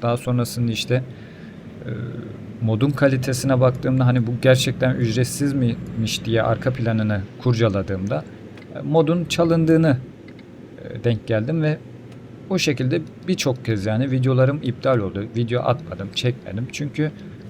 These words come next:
orada bir emek hırsızlığı oluyor ve bu emek hırsızlığına, e, hizmet etmiş oluyoruz. İkinci olarak da zaten ben hani, e, sizlerin oynayamayacağı bir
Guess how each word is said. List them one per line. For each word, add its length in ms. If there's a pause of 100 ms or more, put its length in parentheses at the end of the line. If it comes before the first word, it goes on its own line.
orada 260
bir 160
emek 380
hırsızlığı 460
oluyor 260
ve 120 (220)
bu 80
emek 380
hırsızlığına, 600 (1000)
e, 320 (100)
hizmet 360
etmiş 320
oluyoruz. 440 (1600)
İkinci 340
olarak 360
da 60
zaten 380
ben 80
hani, 200
e, 100 (960)
sizlerin 680 (340)
oynayamayacağı 800
bir 180